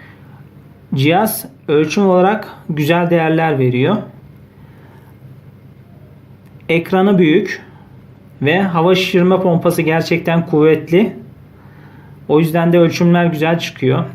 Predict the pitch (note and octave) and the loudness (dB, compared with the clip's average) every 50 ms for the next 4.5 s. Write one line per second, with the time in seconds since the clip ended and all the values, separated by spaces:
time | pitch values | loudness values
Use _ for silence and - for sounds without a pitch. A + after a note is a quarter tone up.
0 | - - - - E3+ C#3+ C#3 D#3 D#3 F3 F3+ F3 F3+ F#3+ F3 F3 F3+ G3 F#3+ F#3+ | -16 -20 -14 -10 -8 -4 -2 0 2 2 2 0 0 -4 -6 -2 -2 0 2 2
1 | F#3 F#3 F#3 F#3 - F#3+ F3+ F3+ F#3+ F#3+ F#3 F3 E3+ D#3 E3 F#3 A3 G#3+ - - | 2 2 2 0 0 2 2 4 4 4 4 4 4 2 2 2 0 -2 -6 -10
2 | - - - - - - - - - - - - - F3+ F3+ D#3+ D3+ D3+ F3+ G3 | -20 -20 -20 -20 -20 -20 -20 -20 -20 -20 -16 -6 -4 -2 0 0 0 2 2 0
3 | G#3 - - - - - - - - - - - - - - - - - - G3 | 0 -2 -6 -10 -16 -20 -20 -20 -20 -20 -20 -20 -20 -20 -20 -20 -20 -18 -10 -4
4 | D#3+ C#3+ D#3 F3 F3+ F3+ F3+ E3 E3+ E3+ | -2 0 2 2 2 2 2 2 0 -2